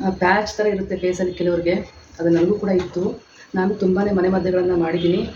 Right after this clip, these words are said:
ಅದರಿಂದನೇ ಕಡಿಮೆ ಮಾಡ್ಕೊಂಡಿದ್ದೀನಿ. ಆ, ಮುಂಚೆ ಎಲ್ಲ ಡಾಕ್ಟರ್ ಹತ್ರ ತೋರಿಸಿ ತುಂಬಾನೇ ದುಡ್ಡು ಕೂಡ ಹಾಳು ಮಾಡ್ಕೊಂಡಿದ್ದೀನಿ. ಹಂಗೆ ಬೇರೆ ಬೇರೆ ಕ್ರೀಮ್‌ಗಳನ್ನ ಉಪಯೋಗಿಸಿ ನನ್ನ ಸ್ಕಿನ್ನನ್ನು ತುಂಬಾನೇ ಹಾಳು ಮಾಡ್ಕೊಂಡಿದ್ದು ಇದೆ. ಅದೆಲ್ಲ ಯಾವುದು ವರ್ಕ್ ಆಗಲ್ಲ ಅಂತ ಗೊತ್ತಾದ್ಮೇಲೆ ನಾನು ಮನೆ ಮದ್ದುಗಳಿಗೆ ಮೊರೆ ಹೋದೆ.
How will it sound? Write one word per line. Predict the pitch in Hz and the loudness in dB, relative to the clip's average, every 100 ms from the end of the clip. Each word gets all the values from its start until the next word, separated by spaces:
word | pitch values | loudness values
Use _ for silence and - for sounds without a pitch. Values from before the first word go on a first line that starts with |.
| 165 | -6
ಅದರಿಂದನೇ | 170 180 180 | -2 0 0
ಕಡಿಮೆ | 190 160 175 | 0 0 0
ಮಾಡ್ಕೊಂಡಿದ್ದೀನಿ. | 170 170 170 165 240 - _ - - - - | 0 0 2 2 0 -4 _ -20 -20 -16 -4
ಆ, | 190 180 | 0 0
ಮುಂಚೆ | 170 - 165 196 214 262 | -2 -4 0 2 2 0
ಎಲ್ಲ | 226 220 | 0 -2
ಡಾಕ್ಟರ್ | 208 185 196 208 | -2 -2 -4 -6
ಹತ್ರ | 208 | -6
ತೋರಿಸಿ | 202 190 202 | -4 -4 -4
ತುಂಬಾನೇ | 190 185 202 180 | -4 -4 -4 -2
ದುಡ್ಡು | 185 202 | -2 -2
ಕೂಡ | 202 | -2
ಹಾಳು | 180 165 175 | -2 0 0
ಮಾಡ್ಕೊಂಡಿದ್ದೀನಿ. | 170 170 170 170 | -2 -2 -2 0
ಹಂಗೆ | 175 170 175 | -2 -2 0
ಬೇರೆ | 180 | 0
ಬೇರೆ | 180 185 | 0 -2
ಕ್ರೀಮ್‌ಗಳನ್ನ | - 196 190 185 180 | -2 0 0 0 0
ಉಪಯೋಗಿಸಿ | 170 180 175 220 254 - - - 190 | -2 -2 -2 -4 -6 -8 -20 -10 -2
ನನ್ನ | 185 | -2
ಸ್ಕಿನ್ನನ್ನು | 180 190 196 196 | -2 0 2 2
ತುಂಬಾನೇ | 196 185 196 196 | 0 0 0 0
ಹಾಳು | 175 180 | 0 -2
ಮಾಡ್ಕೊಂಡಿದ್ದು | 180 180 175 170 202 | -2 -2 -2 0 0
ಇದೆ. | 185 180 233 - _ - - _ - | 0 0 -2 -8 _ -20 -20 _ -2
ಅದೆಲ್ಲ | 202 185 | 2 2
ಯಾವುದು | 220 190 208 220 | 2 2 0 0
ವರ್ಕ್ | 185 - | -2 0
ಆಗಲ್ಲ | 190 180 208 | -2 0 -2
ಅಂತ | 196 190 | -2 -2
ಗೊತ್ತಾದ್ಮೇಲೆ | 175 185 175 170 247 - - - - | -2 -2 -2 -2 -4 -4 -14 -20 -4
ನಾನು | 196 185 233 | 2 2 2
ಮನೆ | 196 180 214 | 0 0 0
ಮದ್ದುಗಳಿಗೆ | 208 175 185 185 180 269 | 0 -2 0 0 0 -2
ಮೊರೆ | 202 180 | 0 0
ಹೋದೆ. | 175 170 214 262 | 0 0 -2 -8